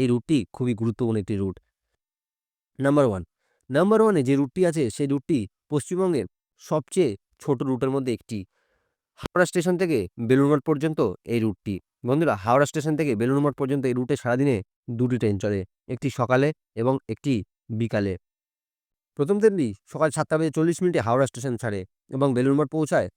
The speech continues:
আটটা বেজে পাঁচ মিনিটে। আর দ্বিতীয় ট্রেনটি বিকেল চারটা বেজে পাঁচ মিনিটে হাওড়া স্টেশন থেকে ছাড়ে আর বেলুড় মঠ পৌঁছায় বিকেল চারটে বেজে পঁয়ত্রিশ মিনিটে। আবার বেলুড় মঠ থেকেও এর ফিরতি ট্রেন সকাল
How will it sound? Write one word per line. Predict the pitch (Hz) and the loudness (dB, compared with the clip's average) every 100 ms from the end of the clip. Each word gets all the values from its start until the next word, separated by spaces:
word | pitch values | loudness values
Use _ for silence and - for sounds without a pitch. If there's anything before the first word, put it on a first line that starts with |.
| _ - | _ -10
আটটা | 120 139 | -4 -2
বেজে | 139 135 | 0 0
পাঁচ | 117 113 117 | -2 -2 -4
মিনিটে। | 98 98 90 _ - | -6 -8 -10 _ -10
আর | 123 | -6
দ্বিতীয় | 123 156 147 | -2 -2 0
ট্রেনটি | 160 160 143 98 _ _ _ _ _ _ _ | 0 0 -2 -4 _ _ _ _ _ _ _
বিকেল | 135 147 127 | 0 2 4
চারটা | 135 - 147 | 2 2 0
বেজে | 147 127 | 0 0
পাঁচ | 131 - | 0 0
মিনিটে | 156 156 127 92 _ _ - | 0 2 0 -2 _ _ -2
হাওড়া | 127 135 | 2 2
স্টেশন | - 127 127 | 0 -4 -4
থেকে | 123 123 | -4 -2
ছাড়ে | 107 - | -4 -4
আর | 117 | -2
বেলুড় | 113 131 139 | 2 2 2
মঠ | 135 | 0
পৌঁছায় | 156 143 151 90 _ _ _ _ _ _ | -2 0 0 -2 _ _ _ _ _ _
বিকেল | 127 135 120 90 _ - | -2 0 0 -2 _ -4
চারটে | 117 - 139 | -2 0 0
বেজে | 135 120 | 0 0
পঁয়ত্রিশ | 113 117 113 117 | 0 -2 -4 -4
মিনিটে। | 104 101 95 - _ _ - | -4 -4 -6 -8 _ _ -4
আবার | 139 160 90 _ - 110 | 2 2 0 _ -6 0
বেলুড় | 139 170 | 4 4
মঠ | 185 165 | 2 0
থেকেও | 185 180 101 - _ _ _ _ _ _ _ _ | 0 2 2 -2 _ _ _ _ _ _ _ _
এর | 143 135 | -8 -4
ফিরতি | 147 - | -6 -4
ট্রেন | 170 147 | -4 -2
সকাল | 135 | -2